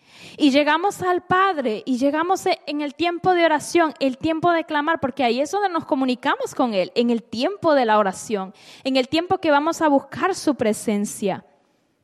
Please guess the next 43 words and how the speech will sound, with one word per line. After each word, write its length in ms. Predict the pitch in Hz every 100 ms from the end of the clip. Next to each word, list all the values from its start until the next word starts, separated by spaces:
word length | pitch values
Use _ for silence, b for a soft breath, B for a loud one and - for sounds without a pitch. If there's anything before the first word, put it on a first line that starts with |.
| _ _ _ _ _ _ _ _ _
Y 120 | - 262
si 200 | 302 269
yo 140 | 330
llego 300 | 311 339 339
a 120 | 320
Dios 340 | 302 311 277 -
con 320 | - 240 240
miedo, 540 | 247 269 254 202 208 _ _ _ _ _ _ _ _ _ _ _ _ _
con 180 | - 269
el 160 | 277
pensamiento 760 | 269 262 262 262 262 294 294 311
de 140 | 277
que, 220 | 269 254 -
"Ay, 400 | 277 302 269 262
es 180 | - _ _
que 120 | -
no 120 | 254
me 120 | 220 208
va 80 |
a 20 | 214
escuchar. 540 | - 240 - 196 - _ _ _ _ _ _ _ _ _ _ b b b b b b b _
Ay, 440 | 220 262 294 294
es 240 | 285 - -
que, 280 | 277 247 240 B B B _ _ _ _ 622 440
no 220 | 240 240
sé, 340 | - 277 294
yo 160 | 233 226
creo 220 | 247 240
que 140 | 262 269
Dios 240 | 262 262
como 260 | 294 262 262
que, 160 | 247
¿para 280 | 220 233 240
qué 180 | - 330
le 120 | 330
pido 280 | 330 254 214
si 160 | -
me 100 | 233
va 120 | 220 214
a 20 |
decir 260 | 214 233
que 160 | 208 220
no? 240 | 202 175